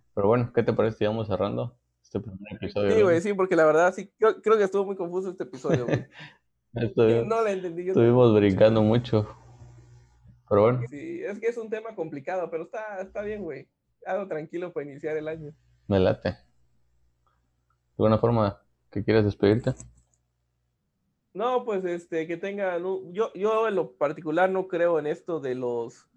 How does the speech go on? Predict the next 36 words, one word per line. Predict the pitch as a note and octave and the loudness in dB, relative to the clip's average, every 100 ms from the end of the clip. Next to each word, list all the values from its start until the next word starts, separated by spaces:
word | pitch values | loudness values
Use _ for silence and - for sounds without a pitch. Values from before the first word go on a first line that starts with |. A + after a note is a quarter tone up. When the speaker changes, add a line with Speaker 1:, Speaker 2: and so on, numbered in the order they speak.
| _ _ _ | _ _ _
Speaker 2:
años | C3+ D3+ C#3 C#3+ | -6 -4 -6 -4
nuevos. | D3+ F#3 A#3+ - _ _ _ _ | -4 -4 -6 -12 _ _ _ _
Para | - C3+ C3+ | 0 2 2
mí, | C#3+ E3 F3 E3 C#3+ | -2 -4 -2 -2 -2
el, | B2 B2 _ | -4 -6 _
la | C3 C3+ B2+ | -8 -2 -2
forma | D#3+ E3 F3 | 0 -2 -4
en | E3+ | -6
que | D3+ | -8
nosotros | C3+ D3 E3+ | -8 -8 -10
concebimos | E3+ D#3+ D3 C#3 D#3+ E3 | -8 -8 -8 -8 -8 -8
el | D3+ B2 | -8 -10
tiempo | C#3+ C#3+ E3 E3 D#3 A#2 - _ _ _ | -8 -10 -8 -6 -6 -6 -12 _ _ _
le | - C3+ | -6 2
vale | D3 E3 | 2 4
madres | D#3 E3 E3 | 2 0 0
a | B2 | -2
la, | A#2 G2 | -2 0
al | A#2+ | -2
universo. | C3+ B2+ C3 F3 F#3+ C3+ _ _ _ _ _ _ _ _ _ - | -4 -4 -2 -2 -6 -16 _ _ _ _ _ _ _ _ _ -18
O | D3 | -6
sea, | C#3+ | -4
nada | D3+ E3+ | 0 0
más | F3 | 0
es, | F3+ F3+ | -4 -6
es | F3 F#3 | -4 -4
una | F#3 F#3+ | -4 -4
idea | E3+ D#3+ E3+ | -2 0 0
con | E3+ | -2
la | C#3+ | -6
que | C#3 | -6
nosotros | C#3+ D3 F3 F3+ | -10 -10 -12 -10
nos | D#3+ | -8
engañamos | C#3 B2 D3 D#3+ E3 | -8 -8 -6 -6 -8
que | - B2+ A#2 A#2 A#2+ | -10 -10 -8 -10 -10
para, | C#3 B2+ A2+ A2 A#2 | -6 -4 -2 -4 -8